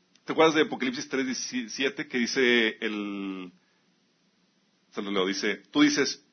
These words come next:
"Yo soy rico, tengo todo lo que quiero, no necesito nada"? Y no te das cuenta que eres un infeliz, miserable, pobre, ciego y desnudo. ¿O sea, el dinero? Señor, estoy... Ah, el éxito aquí en mi,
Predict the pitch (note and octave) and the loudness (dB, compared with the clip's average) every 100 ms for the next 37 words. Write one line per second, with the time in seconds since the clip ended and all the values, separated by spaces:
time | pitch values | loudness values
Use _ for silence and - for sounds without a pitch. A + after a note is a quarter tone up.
0 | _ B2+ C#3 C#3+ B2 C3 - C#3 - B2 | _ -2 -2 -4 -6 -6 -8 -14 -4 -2
1 | A#2+ A2+ _ _ _ B2+ C3 C3+ A#2+ A#2 | 0 -2 _ _ _ 0 2 -2 -6 -8
2 | A2+ G2+ - _ _ _ _ _ _ - | -6 -6 -8 _ _ _ _ _ _ -4
3 | A#2 - - A2 G2 F2+ - A#2 A#2 - | -4 -4 -8 -4 -4 -6 -4 -4 -4 -4
4 | A2 A2 G#2+ G#2 A2 G2+ G#2 G2+ A#2+ B2 | -4 -2 -4 -4 -4 -4 -6 -6 -6 -6
5 | - G2+ G#2+ G#2+ A2+ - G#2 G#2+ - G#2+ | -6 -2 0 0 -4 -2 -2 -4 -6 -8
6 | G#2+ G#2+ - F#2+ - _ _ _ _ _ | -6 -10 -12 -16 -18 _ _ _ _ _
7 | _ _ _ _ _ _ _ _ _ _ | _ _ _ _ _ _ _ _ _ _
8 | _ _ _ - - _ - C3 C3 C#3 | _ _ _ -20 -20 _ -4 -2 -2 -6
9 | C3+ C#3+ D3+ E3+ A3 _ _ _ _ _ | -8 -8 -8 -10 -12 _ _ _ _ _
10 | - _ _ _ _ _ _ _ _ _ | -20 _ _ _ _ _ _ _ _ _
11 | _ _ _ _ - A#2 B2+ D3+ C#3+ - | _ _ _ _ -6 -2 0 -2 -6 -10
12 | - - - - - C3 B2 B2 - A#2+ | -12 -12 -16 -16 -14 -12 -14 -16 -16 -16
13 | - A2+ G#2+ | -8 -6 -8